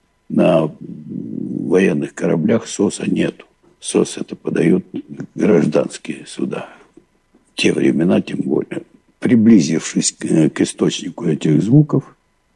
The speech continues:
мы обнаружили признаки подводного объекта под водой, неподвижного, то есть на грунте. Как последующий анализ показал, я сделал вывод, что это иностранная подводная лодка.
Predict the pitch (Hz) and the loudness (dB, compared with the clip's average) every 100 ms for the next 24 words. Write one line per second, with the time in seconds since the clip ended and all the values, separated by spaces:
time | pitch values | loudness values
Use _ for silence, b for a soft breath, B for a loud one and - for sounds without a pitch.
0 | _ - - 131 147 85 90 95 117 123 | _ -6 2 4 4 2 0 2 4 6
1 | 110 98 - 113 117 107 90 104 90 _ | 4 2 2 2 4 2 -2 -8 -14 _
2 | _ _ _ _ _ _ - 113 101 110 | _ _ _ _ _ _ 0 2 4 2
3 | 78 85 82 80 92 120 123 - - _ | 2 0 0 0 0 -2 -2 -10 -16 _
4 | _ _ - 117 95 73 - - _ _ | _ _ -4 -2 -2 -2 -6 -12 _ _
5 | _ _ - 101 110 87 69 65 - 69 | _ _ -2 0 0 0 0 -2 -6 -8
6 | - - _ _ _ _ - - 104 - | -10 -20 _ _ _ _ -4 -2 0 0
7 | - 76 64 62 - - _ _ _ _ | 0 0 -2 -4 -10 -16 _ _ _ _
8 | _ - 107 107 104 - - 80 87 - | _ -4 -2 -2 -6 -4 -4 0 0 0
9 | - - 82 78 - - - 87 107 143 | 0 2 2 0 -6 -6 -2 0 4 4
10 | 156 - _ _ _ _ _ - 92 117 | 4 0 _ _ _ _ _ 0 2 4
11 | 80 80 73 71 76 117 123 - - _ | 2 0 -2 0 2 4 2 -4 -14 _
12 | - - 113 123 113 - _ _ _ _ | -12 -2 0 0 -4 -10 _ _ _ _
13 | _ _ - 95 - - 110 107 - - | _ _ -2 0 -2 -2 2 2 0 -6
14 | - 90 90 82 71 71 71 - | -4 0 0 0 -4 -8 -12 -20